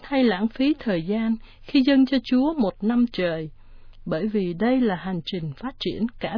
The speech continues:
về nhân bản và thiêng liêng. Chín tháng trời ở đây giống như mười năm ở ngoài, họ sinh lợi về thời gian vì họ biết nhau và họ lớn lên. Sự đầu tư lớn nhất là sự đầu tư trong cuộc sống,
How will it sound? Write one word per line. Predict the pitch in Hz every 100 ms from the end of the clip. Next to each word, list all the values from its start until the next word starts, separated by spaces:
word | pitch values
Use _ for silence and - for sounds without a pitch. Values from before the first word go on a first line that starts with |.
| 208
về | 196 170
nhân | 185 240 233
bản | 165 143 226
và | 202 160 -
thiêng | 240 226
liêng. | 226 220 208 196 - - - - - - - - -
Chín | 220 285
tháng | 294 302
trời | - 196 160
ở | 190
đây | 233 226 214
giống | 214 240 302
như | 285 277
mười | 233 196 165
năm | 170 220 226
ở | 180
ngoài, | 208 214 180 165 170 - -
họ | - 214 -
sinh | - 262 254
lợi | 208 151 170
về | 190 170
thời | 185 170
gian | 185 226 233 220 -
vì | 180 180
họ | 165 185 -
biết | 185 262 -
nhau | 233 220 214 - - -
và | 190 170 160
họ | 175 139
lớn | 175 196 240
lên. | 247 208 202 185 - - - - - -
Sự | - 202
đầu | 190 196
tư | 185 254 254
lớn | 247 285
nhất | 320 359 -
là | 202 165
sự | - 170
đầu | 180 170 -
tư | 233 220
trong | - 233
cuộc | 220 165 -
sống, | - 196